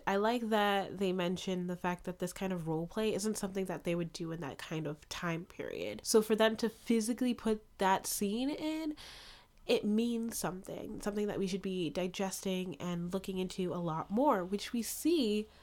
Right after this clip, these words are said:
later on in the episode with Lucy. Now, when I tell you I was upset, I was so upset over Lucy's betrayal.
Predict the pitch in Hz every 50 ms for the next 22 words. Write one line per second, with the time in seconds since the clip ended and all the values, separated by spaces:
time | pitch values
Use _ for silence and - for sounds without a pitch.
0 | - - - - - 226 226 226 214 208 202 202 196 190 190 - - 285 285 262
1 | - - 208 196 196 196 190 180 - - 190 196 226 220 208 - - - - -
2 | 202 208 220 247 269 320 403 - - - 403 392 370 370 339 302 269 233 214 202
3 | - 185 - - - - - - - 214 214 220 220 220 220 214 208 208 202 196
4 | 185 180 175 170 - - - - 196 196 - - - - - - - - - -
5 | 185 185 190 196 208 208 196 190 170 - - - - - - - 170 165 170 175
6 | 180 180 180 175 170 160 160 - - 196 202 196 208 196 190 185 190 185 - -
7 | 202 185 180 - 185 175 - - 170 160 156 151 151 151 160